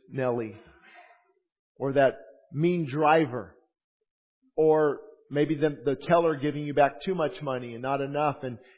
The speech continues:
and watching how you live. It's one thing to speak it, but we also have to live it. And so I decided to help you remember every point is to do the hashtags.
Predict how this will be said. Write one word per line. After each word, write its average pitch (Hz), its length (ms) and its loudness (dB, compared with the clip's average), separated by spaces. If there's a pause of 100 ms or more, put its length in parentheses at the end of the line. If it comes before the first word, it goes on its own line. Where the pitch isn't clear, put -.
(140)
and 139 200 -6
watching 180 500 0
how 165 180 4
you 156 260 -2
live. 131 560 0
It's - 160 -10
one 196 280 -2
thing 208 180 -8
to 147 60 -6 (180)
speak - 340 -14
it, 139 200 -8 (680)
but 170 120 0
we 175 80 4
also 180 240 2
have 175 140 0
to 170 80 -2
live 170 320 -2
it. - 360 -10 (800)
And 180 120 0
so 208 140 4
I 196 80 10
decided 226 580 4
to 185 140 0
help 208 260 4
you 190 120 0
remember 185 320 0
every 165 180 2
point 190 340 -4
is 180 200 2
to 185 80 -4
do 190 120 -6
the 190 80 6
hashtags. 170 800 4